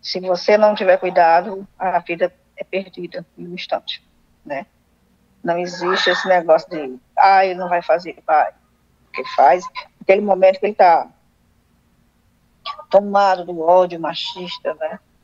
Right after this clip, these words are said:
Do, do rancor. Se você, você que é dona da sua vida, do seu corpo, você é que tem que se limitar, se, se defender, se sair. Porque ele tá ali, tudo ou nada, né? Hoje eu sou amiga do meu ex-marido.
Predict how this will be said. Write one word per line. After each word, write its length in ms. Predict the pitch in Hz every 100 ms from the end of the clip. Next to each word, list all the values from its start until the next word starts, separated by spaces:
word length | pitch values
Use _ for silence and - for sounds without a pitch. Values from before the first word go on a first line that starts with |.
| -
Do, 120 | 196 208 _ _ _ _ -
do 60 |
rancor. 680 | 185 170 175 - 175 185 180 - _ _ - - - - -
Se 100 | 196
você, 600 | 202 185 - - 226 -
você 760 | 202 196 - - 247 285 320 208
que 120 | 202
é 60 |
dona 260 | 185 185 185
da 100 | 180
sua 260 | 175 185 165
vida, 400 | 170 160 - 156
do 120 | 156
seu 160 | - 165 -
corpo, 240 | 160 143 - -
você 280 | 170 - -
é 60 |
que 100 | -
tem 160 | - 370
que 60 |
se 100 | - 320
limitar, 480 | 320 349 - - -
se, 140 | -
se 120 | - 185
defender, 520 | 185 208 208 - 151 _ _ _ _
se 180 | - 180
sair. 540 | 175 - 180 185 120 104 _ _ _ _ _
Porque 140 | _
ele 160 | 196 214
tá 140 | -
ali, 340 | 196 254 359 440 _ _
tudo 160 | 262 285
ou 140 | 440
nada, 440 | 339 170 160 - - -
né? 300 | 170 185 220 _ _ _ _ _ _ _
Hoje 380 | 208 240 427 370
eu 120 | 403
sou 140 | - 339
amiga 340 | 381 254 202
do 80 | 196
meu 120 | 196
ex-marido. 520 | 185 185 190 - 175